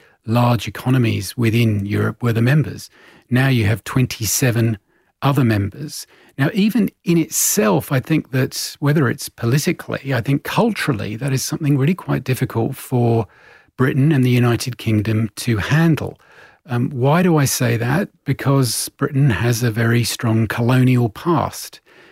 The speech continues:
And the way it sort of sees itself in the world or sees the role of states in the world is either dominant or subservient, one or the other.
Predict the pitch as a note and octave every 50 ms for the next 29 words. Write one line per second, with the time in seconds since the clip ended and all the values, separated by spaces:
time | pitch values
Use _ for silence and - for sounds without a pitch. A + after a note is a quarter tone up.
0 | _ _ - - B2 C3 C#3 C3 D3+ E3 F3 D#3 C#3+ - - C#3 B2 A2+ G#2+ -
1 | - - G#3 G3+ D#3 D3 - C3 - - C3+ B2 A#2 A2 - - A#2+ A2+ A2+ A2+
2 | A#2 A#2+ A#2+ B2+ D3 E3+ D3+ C3 A2+ G#2 - - - C#3 C3 A#2 G#2 - A#2 A#2
3 | A2+ A#2 A#2+ B2 B2 A#2 G#2+ G#2+ G2 - - - - - C#3+ E3+ A3 A3+ E3+ -
4 | - - A2+ G2+ G2+ G2 F#2 F#2 - E2+ - C#3 E3+ E3+ - - _ - - -
5 | - - - _ _ - B2+ A#2+ B2 B2+ A#2+ A2 A#2+ G2+ F#2+ A#2+ G#2+ G#2+ B2 C3
6 | E3+ A3 A3 F3+ - - _ _ _ _ _ _ _ _ _ _ _ _ _ _
7 | - - B2+ A#2+ A#2 A#2 C3+ C#3+ - - _ _ - - - - D#3 C#3 - -
8 | F#3+ G#3 G#3+ D#3 A2 F2 E2 - - - _ - B2+ B2 C3+ C#3+ D#3 E3 E3 -
9 | - - C3 B2+ B2 B2 A#2 A#2+ C3 C#3 D#3+ F3+ D3 G2 F#2+ -